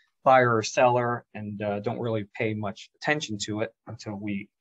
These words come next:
actually come across an issue. And there could be issues because it involves title.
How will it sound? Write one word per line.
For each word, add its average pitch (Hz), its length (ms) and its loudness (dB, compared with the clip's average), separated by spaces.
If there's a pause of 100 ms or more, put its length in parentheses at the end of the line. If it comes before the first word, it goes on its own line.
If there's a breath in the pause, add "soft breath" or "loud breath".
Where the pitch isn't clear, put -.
(100)
actually 104 280 -10
come 107 180 -6
across 101 380 0
an 107 80 0
issue. - 320 -2 (1400)
And 110 200 -4
there 113 120 2
could 165 200 2
be 120 200 2
issues 98 440 -4
because 98 360 -6
it 101 120 0
involves 101 380 0
title. 107 500 0